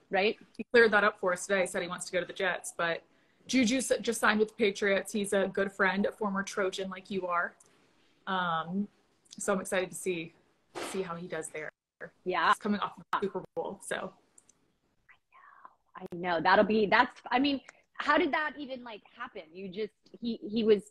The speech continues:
Speaker 1: it was probably a tough decision to make, like you said, coming off of a Super Bowl. Um, he's so talented as a wideout. He always adds depth wherever he goes.
Speaker 2: He does.
Speaker 1: Uh,
Speaker 2: And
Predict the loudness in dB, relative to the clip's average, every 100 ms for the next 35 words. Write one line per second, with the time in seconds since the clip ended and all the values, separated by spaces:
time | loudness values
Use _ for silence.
0 | -6 -2 0 0 2 2 4 2 0 -2
1 | -6 -6 -8 -6 -6 -8 -4 -2 0 -2
2 | -4 -2 -2 -2 -10 -6 -4 -4 -10 -4
3 | 0 2 6 6 6 0 _ -20 -2 6
4 | 6 6 -2 -14 _ -8 -4 -4 -4 -6
5 | -6 -6 -6 -8 -10 -10 -10 -10 -10 -10
6 | -8 -10 -10 -10 -6 -2 -2 -2 -2 -4
7 | -8 -10 -10 -10 -8 -8 -10 -6 -4 -2
8 | 0 0 0 -2 -8 -8 -4 2 2 0